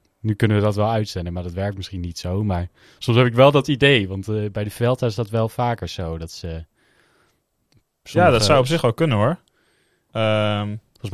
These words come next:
Speaker 1: mij ook dat ze dan alleen de derde week ineens gaan uitzenden, dat soort dingen. Ook een keer gehad.
Speaker 2: Ja. Ja, nou, het is natuurlijk ook lastig, want de, de Tour, daar kijkt iedereen en er wordt ook helemaal heisa van gemaakt met, eh, eh,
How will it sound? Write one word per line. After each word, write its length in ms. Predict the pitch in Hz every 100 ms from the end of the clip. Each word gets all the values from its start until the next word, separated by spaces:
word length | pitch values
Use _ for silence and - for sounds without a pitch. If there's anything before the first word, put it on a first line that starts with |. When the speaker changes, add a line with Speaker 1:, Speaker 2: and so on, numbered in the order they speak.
| 104
Speaker 1:
mij 40 |
ook 100 | 104
dat 140 | 110
ze 100 | -
dan 360 | 110 110 107 107
alleen 280 | - 113 113
de 80 | 110
derde 300 | 113 113 110
week 240 | 117 120
ineens 260 | 92 92 90
gaan 100 | 98
uitzenden, 500 | 95 90 - 104 90
dat 140 | 95
soort 180 | - 87
dingen. 500 | 85 82 82 87 - -
Ook 160 | - 95
een 40 | 95
keer 180 | 87
gehad. 280 | 82 82 78
Speaker 2:
Ja. 300 | 120 117 104 - _ _ _ _ _ _ _ _ _
Ja, 240 | - 127 135
nou, 140 | 135
het 100 | 131
is 100 | -
natuurlijk 300 | 160 160 160
ook 120 | 123
lastig, 300 | 135 143 120
want 180 | 107 113
de, 140 | 110 104
de 220 | 113 107
Tour, 260 | - 131 147
daar 100 | 131
kijkt 220 | 127 123
iedereen 380 | 90 110 120 135
en 100 | 120
er 60 | 117
wordt 180 | 113
ook 140 | 120 113
helemaal 420 | 117 117 110 107
heisa 300 | 120 135 123
van 180 | - 117
gemaakt 380 | 117 113 117 117
met, 240 | 107 -
eh, 240 | 104 104
eh, 60 | 104